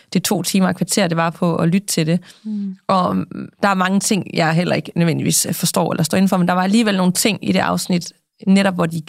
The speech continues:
Speaker 1: dykkede ned i det der med maskulin versus feminin energi. Øh,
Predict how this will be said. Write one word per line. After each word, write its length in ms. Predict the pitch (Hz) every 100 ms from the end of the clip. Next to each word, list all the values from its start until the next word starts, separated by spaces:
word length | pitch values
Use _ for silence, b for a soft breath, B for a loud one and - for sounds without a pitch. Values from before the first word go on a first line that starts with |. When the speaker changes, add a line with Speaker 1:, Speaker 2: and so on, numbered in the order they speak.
| _
Speaker 1:
dykkede 240 | 180 170 170
ned 120 | 170
i 60 |
det 120 | 170 175
der 100 | 180
med 120 | 180
maskulin 600 | 180 160 - 190 185 185
versus 440 | 180 175 190 -
feminin 360 | - 185 180 175
energi. 440 | 170 170 208 190 - B B B B _
Øh, 320 | 190 170 160